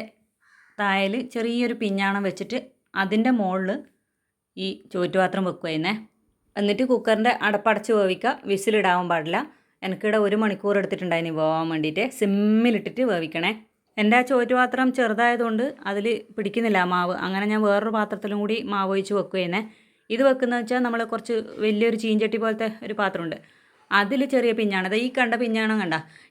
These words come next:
ഇതുപോലത്തെ ഒരു പിഞ്ഞാണാണ് ഞാൻ കുക്കറിലും വെച്ചിട്ടുണ്ടായിനെ. അപ്പം അങ്ങനെ വെച്ചു. അതിൻ്റെ മുകളിൽ നമ്മൾ ഈ പാത്രം വെച്ചു. ഒരു ഇരുപത് മിനിറ്റ് കഴിഞ്ഞപ്പോൾ ഞാൻ ഒന്നും തുറന്നു നോക്കി.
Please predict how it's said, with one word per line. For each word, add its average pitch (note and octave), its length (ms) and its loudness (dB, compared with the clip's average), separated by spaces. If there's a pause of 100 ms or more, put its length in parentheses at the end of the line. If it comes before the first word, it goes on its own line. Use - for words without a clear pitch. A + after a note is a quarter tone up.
ഇതുപോലത്തെ A#3 400 2
ഒരു C4 120 -2
പിഞ്ഞാണാണ് A3+ 500 0
ഞാൻ A3+ 160 0
കുക്കറിലും A3 480 2
വെച്ചിട്ടുണ്ടായിനെ. G3 560 0 (680)
അപ്പം G#3+ 220 -6 (200)
അങ്ങനെ G#3 320 0
വെച്ചു. G#3+ 200 -4 (180)
അതിൻ്റെ F#3 300 -2
മുകളിൽ F3+ 240 -4 (600)
നമ്മൾ F#3+ 180 -2
ഈ F#3+ 100 -6
പാത്രം E3+ 380 0
വെച്ചു. F#3 220 -6 (1120)
ഒരു G3 180 2 (260)
ഇരുപത് B3 320 2
മിനിറ്റ് A#3 280 0
കഴിഞ്ഞപ്പോൾ G3+ 520 0 (440)
ഞാൻ F#3 260 -4 (200)
ഒന്നും G3+ 360 0 (100)
തുറന്നു F3+ 360 0
നോക്കി. F3+ 260 -4